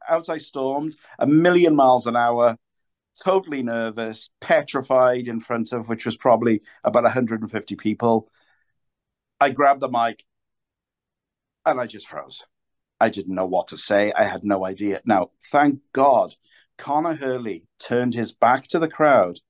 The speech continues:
and mouthed some of the words of what I needed to say and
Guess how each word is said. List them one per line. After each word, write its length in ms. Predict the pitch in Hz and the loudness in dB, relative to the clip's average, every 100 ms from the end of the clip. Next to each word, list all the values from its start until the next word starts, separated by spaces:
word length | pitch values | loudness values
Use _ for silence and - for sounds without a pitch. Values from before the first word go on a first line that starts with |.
| _ _ _ - | _ _ _ -6
and 180 | 120 110 110 | -2 -2 0
mouthed 640 | 120 123 120 104 98 - - _ _ _ _ _ | 0 0 -2 -6 -10 -20 -20 _ _ _ _ _
some 260 | - 127 110 | -4 0 0
of 60 | |
the 80 | 101 | -2
words 320 | 101 107 101 | -4 -2 -4
of 80 | 101 | -4
what 100 | 95 | -2
I 80 | 95 | -2
needed 300 | 92 90 - | -4 -8 -16
to 100 | - | -6
say 340 | 120 92 - _ _ _ | 0 0 -2 _ _ _
and 180 | - - | -6 -6